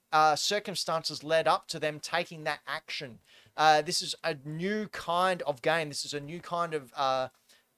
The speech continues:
genre-defining experience. It's not just something you sit down and go, "Doop-a-doop-a-doop-a-doop, kill the bad guys." It's something that you, you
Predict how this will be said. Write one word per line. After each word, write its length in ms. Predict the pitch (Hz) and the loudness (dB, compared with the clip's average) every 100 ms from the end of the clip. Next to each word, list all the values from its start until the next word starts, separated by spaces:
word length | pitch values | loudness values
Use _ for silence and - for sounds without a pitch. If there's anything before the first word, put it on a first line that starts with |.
| 165 | -10
genre-defining 1300 | - 180 185 185 175 160 - 165 160 160 151 147 151 | 2 2 4 0 0 -2 -2 2 4 2 0 -6 -8
experience. 920 | 151 - - - 220 233 139 113 - | -4 -2 -2 2 4 6 4 -4 -8
It's 220 | 160 - 165 | -6 -6 -6
not 300 | 175 208 - | -2 -2 0
just 180 | 175 | -2
something 240 | - 175 175 | 0 0 -4
you 120 | 156 | -6
sit 260 | - 185 - | -4 -4 -4
down 300 | 160 160 156 | -2 -2 -4
and 100 | 147 | -2
go, 160 | 143 | -2
"Doop-a-doop-a-doop-a-doop, 1120 | 147 170 - 147 165 - 139 220 170 135 160 - | -2 -8 -10 -10 -10 -10 -8 -8 -8 -10 -10 -8
kill 180 | 170 160 | -8 -6
the 80 | |
bad 260 | 147 196 214 | 0 0 2
guys." 320 | 156 123 127 - - - | 0 0 -2 -10 -18 -4
It's 320 | 170 - - | -4 -4 -6
something 500 | - 190 160 196 180 | 0 0 -2 -10 -6
that 200 | 170 151 | -6 -6
you, 280 | 156 156 151 _ | -10 -12 -14 _
you 300 | 151 143 | -12 -12